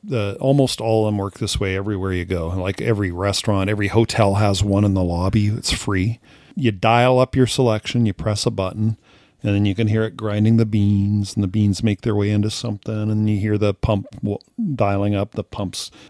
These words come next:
now pumping the coffee through a thing, and out it comes into your cup. And they're great. I mean, I love 'em. Some people maybe don't like 'em, but I just love the coffee you get out of those things.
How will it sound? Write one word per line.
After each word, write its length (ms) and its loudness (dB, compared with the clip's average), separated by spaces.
now 220 2
pumping 400 0
the 100 -2
coffee 440 -2
through 280 -6
a 40 -6
thing, 420 0
and 220 0
out 160 2
it 80 -8
comes 260 -2
into 140 -2
your 120 -6
cup. 280 -10
And 340 0
they're 200 0
great. 320 0
I 40 -4
mean, 140 4
I 160 4
love 320 0
'em. 220 -10
Some 240 2
people 300 0
maybe 280 -2
don't 180 -4
like 240 -4
'em, 160 -2
but 240 -8
I 100 -2
just 200 -4
love 280 -2
the 100 0
coffee 340 2
you 100 4
get 140 4
out 100 2
of 80 0
those 220 0
things. 240 -4